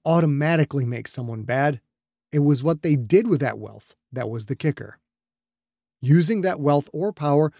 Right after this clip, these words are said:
to control others, to manipulate others, to force others to do things against their will, that was what she hated. And now, after Fanaka's death,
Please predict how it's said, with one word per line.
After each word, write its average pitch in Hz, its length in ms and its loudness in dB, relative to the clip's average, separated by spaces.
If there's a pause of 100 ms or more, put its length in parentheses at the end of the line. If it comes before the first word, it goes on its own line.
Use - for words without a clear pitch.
(240)
to 156 80 -6
control 147 460 2
others, - 420 -6 (180)
to 170 140 2
manipulate 165 560 2
others, - 400 -14 (360)
to 151 100 2
force - 460 -2
others 165 340 0
to 147 80 -2
do 156 200 0
things 156 280 -2
against 147 380 -2
their 147 140 4
will, 165 360 0 (640)
that 143 500 -2 (320)
was 123 180 -2
what 110 200 -10
she 131 200 -8
hated. 110 380 -8 (760)
And 135 160 2
now, 117 380 0 (420)
after 143 320 -2
Fanaka's 147 540 0
death, 151 360 -2